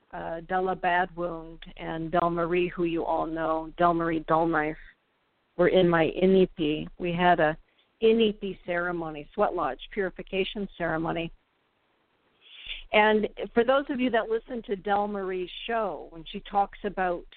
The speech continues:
the wisdom of the Lakota teachings, and recently she's been teaching about the medicine wheel teachings, but she often talks about that she wishes that she could hear spirit. She wishes that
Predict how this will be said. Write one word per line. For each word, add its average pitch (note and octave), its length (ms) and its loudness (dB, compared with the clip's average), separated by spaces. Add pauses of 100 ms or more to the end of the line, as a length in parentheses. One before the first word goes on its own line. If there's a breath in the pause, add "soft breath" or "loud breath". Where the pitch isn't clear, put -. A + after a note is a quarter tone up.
(1800 soft breath)
the F#3+ 100 2
wisdom F#3+ 460 0
of F3+ 140 -6
the F3+ 80 -6
Lakota F3 440 -8 (140)
teachings, E3+ 560 -6
and E3 140 -4
recently F3+ 580 -4
she's E3+ 200 -4
been E3 360 -4 (160)
teaching F3+ 500 2 (120)
about E3+ 440 4 (480 soft breath)
the F3 60 0
medicine F#3+ 580 2
wheel E3 360 -6
teachings, E3 480 -10
but F3 160 -8
she G#3+ 100 -2
often A3+ 360 2
talks A#3 340 -2
about G3+ 300 -2
that F#3+ 200 -8
she A3 100 -10
wishes C4+ 440 -4
that A3 120 -4 (120)
she C#4+ 100 -6
could G4 200 -4
hear F#3 200 -6 (140)
spirit. D#3 420 -4 (580 loud breath)
She C4+ 140 2
wishes C#4+ 420 4
that A#3+ 160 4